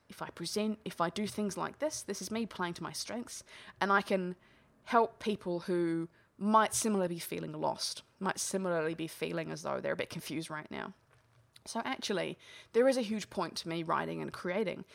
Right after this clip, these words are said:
because I can help people through it. So what I would say is this, is if you're trying to focus, you're trying to study, if you're trying to create things, find your purpose in it that adds to the bigger value.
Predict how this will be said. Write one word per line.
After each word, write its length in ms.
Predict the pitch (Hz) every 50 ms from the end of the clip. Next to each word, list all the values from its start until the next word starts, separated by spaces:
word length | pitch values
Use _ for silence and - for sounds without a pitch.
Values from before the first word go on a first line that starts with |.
| - - - -
because 220 | - 214 - 214 202
I 60 | 208
can 140 | - 220 196
help 260 | 190 214 139 - -
people 280 | - 185 - - - -
through 260 | - - - - -
it. 220 | - - - - _ _ _ _ - - - - -
So 140 | - - -
what 160 | 202 208 220
I 80 | 240 269
would 120 | 277 277
say 400 | - - 196 180 175 - 98 - - -
is 200 | - - 170 -
this, 280 | - - 180 - - -
is 200 | 175 175 165 - -
if 140 | 185 - -
you're 200 | 269 285 277 262
trying 200 | - - 202 185
to 60 | 160
focus, 480 | - - - - 190 - 220 - -
you're 60 | 190 180
trying 200 | - - 170 -
to 60 | -
study, 420 | - - - 160 170 190 226 240
if 160 | - - -
you're 80 | - -
trying 200 | - - - -
to 60 | -
create 360 | - - - - 156 - -
things, 300 | - - - - 240 - - - - - - -
find 400 | - - - 202 208 233 247 226
your 120 | 226 220
purpose 480 | 190 - - - 175 170 - 180 - -
in 80 | 165 160
it 180 | 156 - -
that 180 | - 165 - -
adds 260 | 170 165 160 - -
to 120 | - - 170
the 120 | 160 - - _
bigger 260 | - 175 160 - 175
value. 500 | 165 160 - 151 151 143 123 - - 127